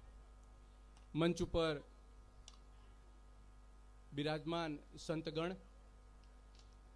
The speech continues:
આ સમારોહના મુખ્ય દાતા અનુભાઈ તેજાણી અને એમનો પરિવાર,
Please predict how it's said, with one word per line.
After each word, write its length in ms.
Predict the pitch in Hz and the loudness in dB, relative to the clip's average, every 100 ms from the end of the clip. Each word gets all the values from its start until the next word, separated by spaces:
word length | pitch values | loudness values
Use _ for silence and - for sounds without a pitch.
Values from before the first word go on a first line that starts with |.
| - - - - - - - - - - - - | -16 -16 -16 -16 -16 -16 -16 -16 -16 -16 -10 -2
આ 80 | 156 | 2
સમારોહના 800 | 180 170 180 185 180 175 156 - - - - - - - - 170 | 6 8 10 12 10 8 4 0 -12 -16 -14 -14 -16 -16 2 4
મુખ્ય 240 | 170 196 | 4 4
દાતા 440 | 151 151 160 170 175 - - - - - - - - - - 151 | 6 4 4 2 0 -14 -14 -16 -16 -16 -16 -16 -14 -14 -6 6
અનુભાઈ 580 | 156 156 170 180 180 - - - - - - - - | 8 12 12 12 8 0 -12 -14 -16 -16 -16 -14 2
તેજાણી 400 | 156 151 175 180 | 4 8 10 10
અને 200 | 170 165 | 8 6
એમનો 560 | 156 160 160 151 143 135 - | 4 6 6 6 4 -2 2
પરિવાર, 440 | 147 151 165 180 | 6 8 10 8